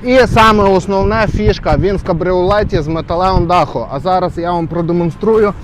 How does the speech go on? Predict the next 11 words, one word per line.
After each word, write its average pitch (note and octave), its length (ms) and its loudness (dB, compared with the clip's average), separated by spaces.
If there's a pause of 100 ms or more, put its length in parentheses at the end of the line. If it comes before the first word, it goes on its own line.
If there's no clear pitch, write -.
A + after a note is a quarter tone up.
(280)
який F3+ 300 0
то F3+ 160 -4
кайф G#3 380 0 (1080)
на F3 160 2
цій A3 160 2
машинці G3+ 500 2
кататися F#3+ 640 2
літом. G#3 640 2
Вона F#3 360 -4
дарує F#3 400 0
емоції. G3 640 -4